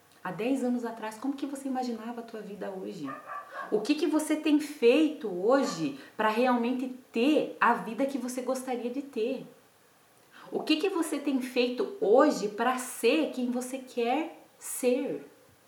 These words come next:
Porque talvez você tenha tudo que você queria ter, mas não é quem você gostaria de ser. E entre ter e ser existe uma diferença muito grande, muito grande. Você tem clareza sobre essa diferença?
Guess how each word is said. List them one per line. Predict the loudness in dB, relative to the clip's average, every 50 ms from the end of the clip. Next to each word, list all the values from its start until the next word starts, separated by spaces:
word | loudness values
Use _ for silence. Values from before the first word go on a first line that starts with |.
| _ _ -20 -14 -6 -2
Porque | -2 0 0 2
talvez | 4 6 6 6 6 4 4
você | 4 0 0 -2
tenha | 2 6 6 6 8 6 4
tudo | 2 0 -2 -2
que | -2 -2
você | -2 -2 -2 -2
queria | -2 -4 -6 -6 -6 -8
ter, | -6 -6 -6 -6 -8 -10 -18 -20 _ _ _ _ _ -16 -14
mas | -12 -10 -8
não | -6 -4 -2 -2 -2 -2 -4
é | -2 0 0 0 0 -2 -6 -14 -18
quem | -16 -12 -10 -8
você | -8 -8 -10 -10 -10
gostaria | -10 -10 -10 -10 -14 -14 -14 -16
de | -16 -16
ser. | -14 -14 -14 -14 -16 -20 -20 _ _ _ _ _ _ _ _ _ _ _ _ _ -12
E | -8 -4 -4
entre | -4 -4 -4 -8 -10
ter | -2 2 2 4 4
e | 2
ser | 0 2 4 4 4 4
existe | 2 -4 -6 -8 -8 -8
uma | -8 -6 -8
diferença | -10 -8 -6 -6 -6 -6 -8 -10 -12 -12
muito | -10 -10 -12 -10 -12 -10
grande, | -10 -10 -8 -8 -8 -8 -8 -10 -12 -12 -16 -20 -20 -20 _ _ _ _ -6
muito | -2 0 2 2 0 -2
grande. | -4 -6 -6 -6 -6 -10 -10 -12 -16 -20 -20 _ _ _ _ _ _ _ _ _ _ _ _ _ _ _ _ _ _ _ _ _ _ _ _ _ _ _ _ _ _ -12
Você | -10 -8 -8 -8
tem | -8 -8 -8
clareza | -6 -6 -6 -4 -4 -2 -2 -2 -4 -4 -8 -10 -10 -12 -16
sobre | -16 -12 -10 -10 -8 -6 -6
essa | -6 -6 -8 -12 -14 -16
diferença? | -16 -14 -12 -12 -12 -10 -12 -14 -14 -16 -16 -18